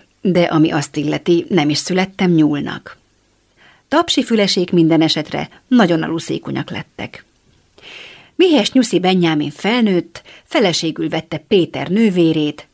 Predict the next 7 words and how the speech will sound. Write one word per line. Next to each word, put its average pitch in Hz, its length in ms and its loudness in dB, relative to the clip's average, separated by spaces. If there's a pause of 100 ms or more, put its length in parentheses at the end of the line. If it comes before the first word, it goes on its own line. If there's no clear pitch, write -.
(200)
Tapsit. - 640 -4 (840)
Sok-sok - 460 0
gyermekük 180 460 -2
született, 175 640 -4 (260)
és 254 160 -2
vidáman 165 480 -2
éldegéltek, 175 800 0